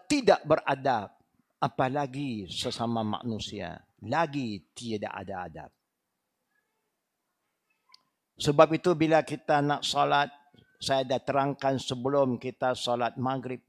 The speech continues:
adab kita nak solat mesti berwuduk, dengan wuduk yang sempurna. Kerana itu adalah kunci solat.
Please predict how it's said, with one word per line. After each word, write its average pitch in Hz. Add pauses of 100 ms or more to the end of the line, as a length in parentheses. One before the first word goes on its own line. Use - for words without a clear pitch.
(1300)
adab 160
kita 175
nak 160
solat 160
mesti 165
berwuduk, 139 (600)
dengan 156
wuduk 170
yang 139
sempurna. 120 (1900)
Kerana 180 (800)
itu 190
adalah 165
kunci 208
solat. 107